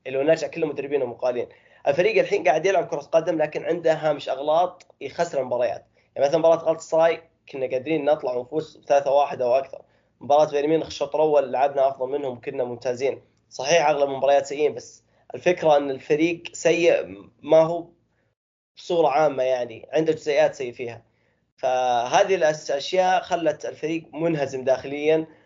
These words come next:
آه، تذبذب المستويات، تراجع بالحالة الذهنية للاعبين. فالفوز بهذه الصورة ممكن يحول كل شيء لحاجة إيجابية.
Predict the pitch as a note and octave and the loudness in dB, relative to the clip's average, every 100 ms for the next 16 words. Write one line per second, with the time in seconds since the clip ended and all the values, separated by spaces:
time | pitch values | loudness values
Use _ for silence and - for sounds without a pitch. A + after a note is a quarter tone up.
0 | _ - - B2+ B2 B2 B2 A#2+ A#2+ - | _ -10 -4 0 2 2 2 -2 -8 -10
1 | - C#3 D#3 D3 C3+ C3 - C#3+ D3 D3 | -2 2 2 0 -6 -6 -2 2 2 2
2 | C#3 C#3+ C#3+ A#2+ A#2+ A#2 C#3 C3+ B2+ B2+ | 2 2 2 -6 -8 -2 -2 -2 -8 -6
3 | C#3 B2 A#2+ B2 B2 B2+ D3+ D#3 - _ | -4 -4 -4 -4 -4 0 2 0 -6 _
4 | _ _ - C3+ C3 - G#2+ - G3 A3 | _ _ 2 2 2 -2 -6 0 4 4
5 | D#3 F3+ F#3+ F3 - G3+ F#3+ F#3 F3+ F3 | 2 0 0 -4 -2 2 2 2 -2 -6
6 | D#3+ - F3+ D#3+ D3+ D#3+ - F3 D3+ B2 | -6 -4 -2 -2 -4 -8 -6 -4 -6 -4
7 | D3 D3 B2+ B2+ A#2 B2+ - | -2 -2 -4 -6 -10 -10 -16